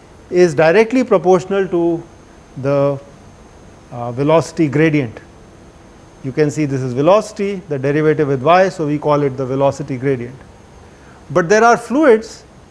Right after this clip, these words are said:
in which the relationship may not be linear, it may be nonlinear, and there are many such interesting fluids. Okay, so let me, let me just give you an overview,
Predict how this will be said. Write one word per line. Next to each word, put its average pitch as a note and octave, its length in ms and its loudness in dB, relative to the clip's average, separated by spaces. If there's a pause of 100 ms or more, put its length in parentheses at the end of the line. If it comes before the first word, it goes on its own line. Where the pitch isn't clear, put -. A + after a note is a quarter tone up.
(540)
in F3 180 0
which A3 420 2
the D#3+ 180 0
relationship F3+ 680 -2
may F3+ 140 -2
not A#3 200 2
be F3+ 80 4
linear, D3 380 -2 (320)
it C#3 160 -8
may E3 100 0
be E3+ 120 2
nonlinear, E3+ 560 0 (920)
and D#3+ 160 -4
there F#3+ 80 4
are F#3 80 4
many A3 280 2
such F#3 220 0
interesting E3+ 480 -2
fluids. C#3+ 460 -4 (640)
Okay, G3 160 -10
so F#3+ 120 -2
let F#3+ 160 4
me, A3 300 4 (360)
let G3+ 120 0
me C4 120 2
just A3 220 2
give G#3+ 120 0
you A3 100 2
an G3+ 100 2
overview, F3+ 540 0